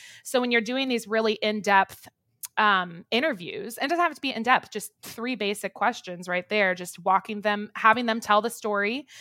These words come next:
And then those you can send out in those emails. Like, you know, "This week I wanna talk about our client, John." And then you can have his words on there, his quotes on there. If you took a video, like a YouTube link, you can throw it in the email and they can watch it.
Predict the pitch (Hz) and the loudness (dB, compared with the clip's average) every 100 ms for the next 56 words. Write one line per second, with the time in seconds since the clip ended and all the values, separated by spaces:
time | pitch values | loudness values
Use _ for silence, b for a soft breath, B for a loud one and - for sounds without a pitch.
0 | B B B 247 269 240 247 320 294 277 | B B B 2 4 2 0 0 -6 -4
1 | 254 254 254 220 220 214 226 269 160 - | -2 6 6 6 -2 -2 -6 -4 -4 -6
2 | 208 214 202 - _ 233 226 208 254 269 | -4 -2 -2 -4 _ -4 -2 2 0 0
3 | 262 294 226 214 208 - 214 220 220 226 | -6 -2 0 0 -2 -2 -2 2 2 2
4 | 226 220 247 240 233 277 180 147 - B | 2 -2 -2 -4 0 0 0 -6 -16 B
5 | B B 208 214 208 208 202 208 - _ | B B 0 4 4 2 -2 -8 -12 _
6 | _ _ 214 214 196 208 202 220 220 220 | _ _ -12 -6 0 4 4 0 -4 0
7 | 269 226 196 190 180 180 226 226 - 247 | 0 2 0 0 -2 -2 -4 -6 -4 -4
8 | 269 214 202 190 202 220 220 - 277 277 | 0 0 2 0 0 -4 -8 -6 -6 -4
9 | 202 269 208 170 180 180 190 233 - 254 | -4 -2 -2 -2 -4 -4 -6 -8 -8 -10
10 | 190 190 - 214 220 - 220 226 226 220 | -6 -6 -6 -10 -10 -2 2 4 2 -4
11 | 214 233 240 196 190 196 196 226 240 277 | -4 -4 0 2 2 -2 -4 2 4 4
12 | - 175 - | 0 -6 -6